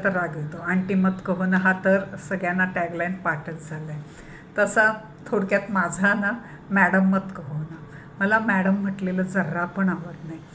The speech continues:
पहिल्यांदा मलाही एकतर आमच्या काळात मॅडम आम्ही टीच-, अ, शिक्षकीला सुद्धा आम्ही बाई म्हणूनच बोलवायचो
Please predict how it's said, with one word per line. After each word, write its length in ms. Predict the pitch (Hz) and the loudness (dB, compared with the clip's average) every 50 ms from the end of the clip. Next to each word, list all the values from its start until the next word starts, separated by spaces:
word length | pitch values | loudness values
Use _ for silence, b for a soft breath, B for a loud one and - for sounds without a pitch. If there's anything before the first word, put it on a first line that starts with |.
| B B B B B B B B B B - - | B B B B B B B B B B -6 -2
पहिल्यांदा 640 | - 214 277 240 247 254 269 285 277 269 277 277 269 - - - | 0 2 4 4 4 4 4 6 6 6 6 6 4 2 0 -6
मलाही 680 | 226 220 214 214 220 233 240 269 277 269 269 269 269 262 240 - - - 240 - - 185 190 - - | -4 0 0 2 4 4 4 4 4 2 2 2 0 0 -2 -6 -8 -10 -12 -10 -8 -8 -10 -6 -6
एकतर 280 | 190 190 - - 247 240 | -6 -4 -2 4 6 6
आमच्या 280 | 220 208 190 214 233 | 6 6 4 2 2
काळात 260 | 226 233 220 214 226 220 - | 2 2 2 2 2 0 0
मॅडम 280 | 233 202 185 175 185 202 220 214 202 - - - - | 0 0 2 2 2 2 0 -2 -6 -10 -12 -12 -8
आम्ही 280 | 180 180 185 196 196 196 | -4 0 0 0 0 0
टीच-, 440 | 202 190 185 - - - - - 202 | -4 -6 -6 -8 -12 -16 -14 -10 -8
अ, 100 | 190 170 165 160 160 160 160 156 160 156 - - | -8 -6 -6 -6 -6 -6 -6 -6 -6 -6 -8 -8
शिक्षकीला 640 | - 196 - - - 202 190 - 220 214 202 208 208 | -8 -8 -6 -6 -6 -6 -6 -6 -6 -2 0 0 0
सुद्धा 460 | 202 - 220 190 185 156 160 180 208 | 0 -2 -4 -4 -4 -2 0 4 6
आम्ही 440 | 233 220 196 196 196 202 214 226 233 B B B B B B B - | 6 6 6 6 4 4 2 -2 -6 B B B B B B B 2
बाई 260 | 196 196 185 180 190 | 4 4 6 6 4
म्हणूनच 480 | 208 214 208 208 208 220 233 277 285 302 | 2 0 0 -2 0 2 2 2 2 2
बोलवायचो 640 | 247 196 156 156 147 147 143 127 - - 147 139 | 0 -2 -2 -2 -4 -6 -6 -6 -8 -10 -12 -14